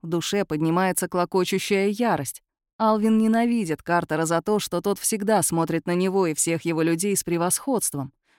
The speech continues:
будто он человек второго сорта. Но это вовсе не так.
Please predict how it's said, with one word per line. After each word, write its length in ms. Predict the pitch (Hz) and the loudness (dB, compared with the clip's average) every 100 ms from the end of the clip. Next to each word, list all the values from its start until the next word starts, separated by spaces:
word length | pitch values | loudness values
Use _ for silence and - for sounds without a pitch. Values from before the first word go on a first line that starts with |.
| _ | _
будто 380 | 180 175 - 156 | -2 -2 0 0
он 300 | 160 208 175 | 4 2 2
человек 440 | - 156 156 165 | -2 -2 -2 -4
второго 360 | - 175 180 185 | -2 0 2 2
сорта. 480 | - 285 175 131 131 _ _ _ | 2 0 -2 -6 -14 _ _ _
Но 200 | 156 147 | 0 0
это 160 | 147 165 | 0 2
вовсе 280 | 175 - | 2 2
не 160 | 202 247 | 0 -2
так. 320 | - 185 - | 0 -2 -4